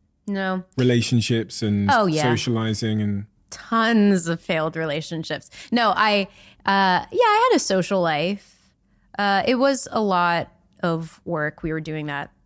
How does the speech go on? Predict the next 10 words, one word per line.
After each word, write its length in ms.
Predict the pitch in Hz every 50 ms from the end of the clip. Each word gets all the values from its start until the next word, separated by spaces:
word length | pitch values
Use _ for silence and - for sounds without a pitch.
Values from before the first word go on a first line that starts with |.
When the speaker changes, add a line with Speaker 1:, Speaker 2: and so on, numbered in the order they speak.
| _ _ _ _
Speaker 1:
nine 640 | 208 185 180 180 180 175 170 165 139 123 139 156 156
months 200 | 151 151 156 -
out 80 | 165 160
of 80 | 156
the 60 | 156 147
year 200 | 147 147 147 156
for 160 | - 175 -
eight 140 | 170 175 -
years. 340 | 175 180 180 185 185 190 190
But, 420 | 185 175 - 190 180 170 - -